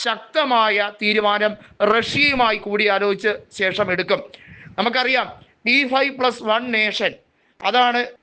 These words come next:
ഇറാൻ മറ്റ് രാജ്യങ്ങളുമായി, അതായത് യു എൻ സുരക്ഷാ സമിതിയിലെ സ്ഥിരാംഗങ്ങളായിട്ടുള്ള രാജ്യങ്ങളും അതിനോടൊപ്പം ജർമ്മനിയും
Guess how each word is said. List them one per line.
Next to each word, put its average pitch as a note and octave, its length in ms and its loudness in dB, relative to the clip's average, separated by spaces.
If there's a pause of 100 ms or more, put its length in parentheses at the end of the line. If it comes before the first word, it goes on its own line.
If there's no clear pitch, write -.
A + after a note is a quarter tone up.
ഇറാൻ C4 260 4 (340)
മറ്റ് G#3+ 300 -2
രാജ്യങ്ങളുമായി, A#3+ 640 2 (100)
അതായത് A3 340 0 (680)
യു B3 120 2
എൻ D4+ 140 0
സുരക്ഷാ B3 360 2 (100)
സമിതിയിലെ A3+ 480 2
സ്ഥിരാംഗങ്ങളായിട്ടുള്ള A3+ 1080 0 (580)
രാജ്യങ്ങളും A#3 720 2
അതിനോടൊപ്പം B3+ 520 2 (140)
ജർമ്മനിയും A#3+ 480 0